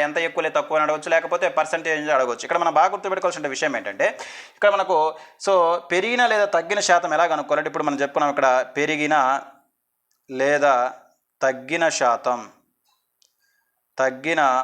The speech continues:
పర్సెంటేజ్, అదే మనకేంటి పర్సెంటేజ్ చేంజ్, మీరు కన్ఫ్యూజ్ అవుతుంది, నేను తెలుగులో రాస్తున్నాను. ఏమొస్తుంది మనకు, so విలువలోనే మార్పు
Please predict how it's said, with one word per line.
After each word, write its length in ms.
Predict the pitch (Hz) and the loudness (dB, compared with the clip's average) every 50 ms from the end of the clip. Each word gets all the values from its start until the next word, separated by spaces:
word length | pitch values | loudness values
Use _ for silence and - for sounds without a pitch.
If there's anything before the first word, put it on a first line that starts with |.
| - - - _ | -2 -6 -4 _
పర్సెంటేజ్, 500 | 131 131 135 - - 147 135 131 123 117 127 | -2 -2 0 -2 -4 -2 0 0 0 2 2
అదే 120 | 143 180 190 175 | 4 4 2 2
మనకేంటి 320 | 165 156 165 170 165 170 147 156 | 0 0 0 -2 -2 0 0 0
పర్సెంటేజ్ 360 | 151 151 175 175 180 170 175 - | 0 0 -2 -4 -4 -4 -2 -2
చేంజ్, 200 | 160 165 160 143 131 135 | -2 -2 -2 -4 -6 -6
మీరు 100 | 131 - | -2 -2
కన్ఫ్యూజ్ 280 | 147 147 143 165 156 143 | -2 -2 -2 -6 -4 -4
అవుతుంది, 180 | 135 117 127 135 | -4 -4 -4 -6
నేను 120 | 135 127 | -4 -4
తెలుగులో 240 | 147 147 170 175 160 151 | -4 -4 -2 -2 2 0
రాస్తున్నాను. 360 | 135 120 - 123 120 120 139 156 | 0 0 -2 -8 -4 -2 -2 0
ఏమొస్తుంది 300 | 170 175 165 165 165 160 | 0 -2 -4 -2 -4 -4
మనకు, 200 | 156 143 151 151 151 151 151 - - - - - _ - - | -4 -2 0 2 2 0 0 -4 -10 -20 -20 -20 _ -4 -2
so 80 | 160 147 131 123 | -2 -2 -2 -2
విలువలోనే 560 | 131 139 160 170 185 190 190 190 190 185 180 170 156 151 | -2 -2 0 2 4 4 4 4 2 2 0 -2 0 2
మార్పు 300 | 151 151 - - 156 | 2 2 0 -2 -8